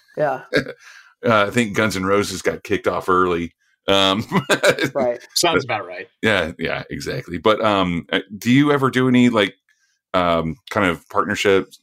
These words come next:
Speaker 2: collaborations with, uh, any kind of events like that in the Valley?
Speaker 1: Yeah, so we, uh, have partnered with Bottle Rock before, um, and, uh, we will be continuing to partner with them, uh, this year.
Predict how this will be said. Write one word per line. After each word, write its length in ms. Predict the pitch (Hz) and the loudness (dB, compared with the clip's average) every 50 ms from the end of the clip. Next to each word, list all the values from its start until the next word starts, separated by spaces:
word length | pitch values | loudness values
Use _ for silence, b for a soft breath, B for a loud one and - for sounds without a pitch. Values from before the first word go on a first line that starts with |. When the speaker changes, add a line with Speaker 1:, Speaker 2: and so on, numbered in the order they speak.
| _ | _
Speaker 2:
collaborations 680 | - 101 92 82 87 90 90 90 - - 92 90 - | -2 -2 -2 0 2 0 0 0 0 -2 -4 -4 -2
with, 320 | - 87 85 85 80 - - | 0 0 2 2 0 0 0
uh, 300 | 82 82 82 82 82 - - | 2 2 4 2 2 0 0
any 140 | 92 87 | -4 -4
kind 160 | 82 87 82 78 | -4 -4 -6 -8
of 60 | 73 | -6
events 260 | 87 85 85 - - | -4 -4 -4 -4 -6
like 140 | 85 80 - | -10 -8 -6
that 260 | - 85 92 98 - - _ _ _ _ _ | -4 -4 -4 -4 -6 -10 _ _ _ _ _
in 180 | - 92 90 87 | -8 -6 -6 -6
the 60 | 82 | -6
Valley? 240 | 85 92 98 104 107 - _ _ _ b b b b b b b b b b b b b b b b b | -8 -8 -10 -10 -12 -18 _ _ _ b b b b b b b b b b b b b b b b b
Speaker 1:
Yeah, 180 | - 208 202 - | 0 0 0 0
so 220 | - - 214 208 190 | -2 -2 0 0 0
we, 340 | 202 233 240 240 240 226 | 0 0 0 2 2 2
uh, 440 | - - 180 175 175 170 160 160 - - _ _ _ | 2 0 0 2 2 2 2 0 -2 -6 _ _ _
have 520 | - - 214 208 190 190 190 180 165 - | -8 -2 0 2 2 2 2 0 -4 -10
partnered 440 | - - 202 180 - 165 165 160 135 | -6 -4 -4 -2 -2 -4 -8 -8 -6
with 180 | 160 160 156 160 | -6 -8 -4 -2
Bottle 260 | 151 143 151 151 151 | 0 0 2 2 0
Rock 360 | 156 156 147 143 143 - - - _ _ _ _ | 2 2 0 0 -2 -4 -12 -20 _ _ _ _
before, 580 | 175 165 165 - - 165 156 151 156 160 - - - _ _ _ _ | -4 -4 -4 -2 0 2 2 2 2 0 -2 -6 -14 _ _ _ _
um, 560 | - 156 147 139 127 123 120 120 113 104 107 _ _ _ _ _ _ _ _ _ _ _ _ - | -4 -2 0 0 0 0 -2 -4 -4 -8 -12 _ _ _ _ _ _ _ _ _ _ _ _ -2
and, 640 | 180 175 170 165 160 156 156 143 143 135 - - - - _ _ _ _ _ _ _ _ _ - | 0 2 2 2 2 2 2 0 0 -2 -4 -6 -10 -14 _ _ _ _ _ _ _ _ _ -2
uh, 200 | 143 151 - - | 0 0 0 0
we 160 | 175 175 185 | -2 -2 -2
will 220 | 175 156 170 165 - | 0 0 0 0 0
be 240 | 165 160 156 151 | 2 0 0 0
continuing 560 | - - 151 135 - - 156 151 147 143 139 131 | -2 -6 -12 -12 -6 -2 0 0 0 0 -2 -4
to 100 | - 123 | -8 -8
partner 320 | - 147 - - 135 131 | -6 -6 -6 -6 -6 -6
with 180 | 127 127 123 - | -6 -8 -4 -4
them, 400 | 135 127 123 123 127 120 123 - _ - | -4 -2 -2 -4 -6 -8 -10 -14 _ -4
uh, 260 | 131 127 123 - - | -2 -2 -2 -2 -4
this 260 | - 127 143 139 - | -4 -4 -4 -4 0
year. 300 | - 165 165 175 180 - | 0 2 2 0 -2 -6